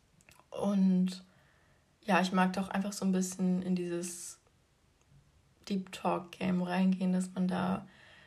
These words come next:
vielleicht auch anderen helfen kann, denen es genauso geht. Und ich hoffe, dass, ja, ihr da auch Bock drauf habt. Und dann soll es natürlich auch um mein und der Gäste ihren Daily Life gehen. Also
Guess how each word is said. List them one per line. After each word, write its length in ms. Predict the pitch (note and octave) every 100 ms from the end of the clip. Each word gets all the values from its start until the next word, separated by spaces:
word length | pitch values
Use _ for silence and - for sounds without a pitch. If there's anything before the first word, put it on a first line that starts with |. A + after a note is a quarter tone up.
| - _
vielleicht 380 | - G#3+ G#3 G3
auch 140 | F#3+
anderen 320 | F#3+ F#3+ F#3+ F#3
helfen 420 | F#3+ G3 F#3 F3
kann, 260 | F#3 F#3
denen 160 | F#3 G3
es 100 | G3+
genauso 460 | A3+ G3+ F3+ F#3 F#3
geht. 340 | F#3 F#3 F3+
Und 360 | F3 E3+ F3+ - - _ _ _ _ _ _ _ _ - - -
ich 180 | F#3+
hoffe, 500 | A3 G#3 G#3+ G3 F#3+ -
dass, 380 | - F#3+ - - -
ja, 260 | F#3+ E3+ F#3 - -
ihr 100 | G3
da 160 | F3+ -
auch 120 | -
Bock 280 | - - F#3
drauf 240 | F#3 F#3 -
habt. 280 | A3 - - - - - - - - _ -
Und 640 | G3 F#3 F#3 F#3 F#3 - - -
dann 140 | E3+
soll 120 | F3 F3
es 80 |
natürlich 420 | F3+ F#3 F3 F#3 -
auch 260 | - F#3+ - _ -
um 320 | F3 F3 F3+ -
mein 600 | F3+ F3 F3 F3 F3+ F#3
und 340 | F#3 F3 - - -
der 80 | -
Gäste 300 | F#3 F#3 -
ihren 220 | F#3 F3+
Daily 300 | F#3 F#3 F#3
Life 360 | F#3 F#3 F#3+ F#3
gehen. 300 | - F3 E3+
Also 440 | F#3 F3+ F3 F3